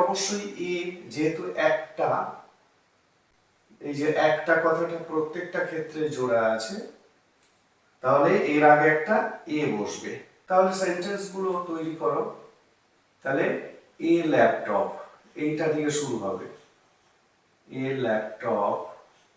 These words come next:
is a must have, must have for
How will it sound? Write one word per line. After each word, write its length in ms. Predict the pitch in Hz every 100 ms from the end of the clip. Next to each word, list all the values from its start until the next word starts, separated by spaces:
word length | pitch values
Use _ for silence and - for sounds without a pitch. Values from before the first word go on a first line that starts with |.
| _ _ _ _ _ _ _ _ _
is 520 | 139 135 123 127 151 - - - - - _ _ _ _ _ _ _ _ _ _ _ _ _ _ -
a 20 | 113 110 113 107
must 380 | 107 123 - - - 110
have, 360 | 104 101 175 - - - _ _ _ _ _ _ _ _ _ _ _ _ _ _ _ _ _ _ _
must 520 | 120 120 123 127 - - - -
have 360 | 107 104 - 76 - - _ _ _ _ _ _ _ _ _ _ _ _ _ _ _ _ _ _ _ _ _ _ _ _ _ _ _ _ _ _ _ _ -
for 280 | 113 113